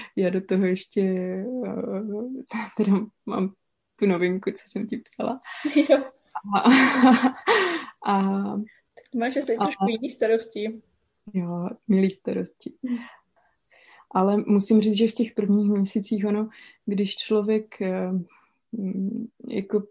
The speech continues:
Speaker 1: vidí, že se to posunuje a že to má nějaké výsledky, že je o to zájem, že to roste,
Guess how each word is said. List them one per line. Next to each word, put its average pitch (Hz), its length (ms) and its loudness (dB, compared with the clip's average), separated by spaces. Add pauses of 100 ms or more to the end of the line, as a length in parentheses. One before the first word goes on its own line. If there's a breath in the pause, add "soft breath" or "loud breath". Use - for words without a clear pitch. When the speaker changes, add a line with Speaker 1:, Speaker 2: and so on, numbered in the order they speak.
(120)
Speaker 1:
vidí, 190 420 0
že 208 180 2
se 202 220 -4
to 233 120 0
posunuje 196 680 0
a 214 80 -4
že 196 140 -4
to 202 120 -2
má 196 160 2
nějaké 196 320 -2
výsledky, 190 760 -6
že 196 80 -2
je 190 140 -2
o 196 80 -4
to 214 160 -2
zájem, 190 440 0
že 190 200 -2
to 214 120 -2
roste, 185 520 -6